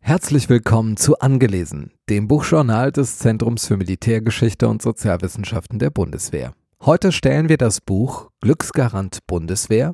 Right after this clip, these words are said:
von Christian Göbel vor. Es erschien zweitausendsechzehn im Berliner Miles Verlag.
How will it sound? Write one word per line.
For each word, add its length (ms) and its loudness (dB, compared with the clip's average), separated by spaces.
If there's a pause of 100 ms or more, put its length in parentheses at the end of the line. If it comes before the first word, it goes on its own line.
(140)
von 340 -2
Christian 580 0
Göbel 320 0
vor. 440 -2 (160)
Es 180 0
erschien 400 0
zweitausendsechzehn 1160 -2
im 340 -4
Berliner 500 2
Miles 440 2
Verlag. 580 -2